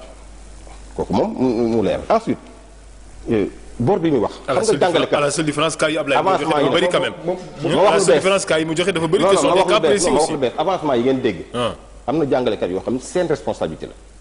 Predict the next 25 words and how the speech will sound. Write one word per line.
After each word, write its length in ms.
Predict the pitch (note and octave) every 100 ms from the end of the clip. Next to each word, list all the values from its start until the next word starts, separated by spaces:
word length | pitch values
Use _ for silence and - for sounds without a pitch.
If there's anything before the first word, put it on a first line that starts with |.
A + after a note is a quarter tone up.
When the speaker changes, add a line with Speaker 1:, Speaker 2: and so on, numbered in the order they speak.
| - - - - - - -
Speaker 1:
Parce 120 | A#2+
que 40 | C3+
am 60 | F3
na 60 |
jàngalekat 520 | F3 D3+ C3 B2 - G#2
yoo 120 | G#2
xam 140 | E2+
ne 60 | F#2+
dañoo, 160 | A2+
surtout 220 | A2+ - G2
dañoo 160 | A#2
bëgg 160 | A#2+ A2
a 40 | F2+
def 140 | - - - - - -
formation 360 | - A2+ G#2+ G2+
diplômante. 360 | F2+ F2+ D#2 -
Mënuñu 200 | A2+ C3
ko 100 | -
def. 120 | C#3+ - - - - -
Xamul 200 | C#3+ D3
tax. 120 | - - - - -
Amuñu 260 | B2+ C3+ A2+
C 320 | - C#3+ C#3+
E 120 | B2 -
A 120 | F#2+